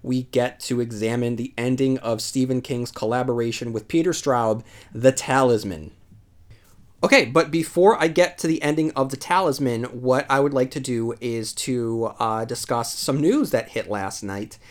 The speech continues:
Um, that Mike Flanagan is stepping back into the director's chair of a Stephen King adaptation. So, um, we might remember that, uh, Flanagan successfully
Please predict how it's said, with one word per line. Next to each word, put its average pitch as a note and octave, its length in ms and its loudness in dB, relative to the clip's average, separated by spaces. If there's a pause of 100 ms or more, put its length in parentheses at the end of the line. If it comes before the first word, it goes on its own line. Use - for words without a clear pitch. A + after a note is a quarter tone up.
(200)
Um, A#2+ 520 0
that C3+ 220 0
Mike D3+ 260 2
Flanagan E3 680 -2
is B2+ 280 -2
stepping C3+ 360 -2
back C3+ 400 0
into C#3+ 280 -8
the B2+ 100 0
director's B2+ 540 -2
chair A#2+ 600 0
of A#2 440 -2
a A2 220 -4
Stephen C#3 460 -2
King B2+ 420 -6
adaptation. A#2 760 -4
So, A#2 500 -2 (340)
um, A2 840 -4
we A#2+ 420 -4
might A#2 240 -4
remember A#2+ 380 -4
that, A2 640 -6
uh, A#2+ 640 -10
Flanagan A#2+ 720 -6
successfully B2 880 -4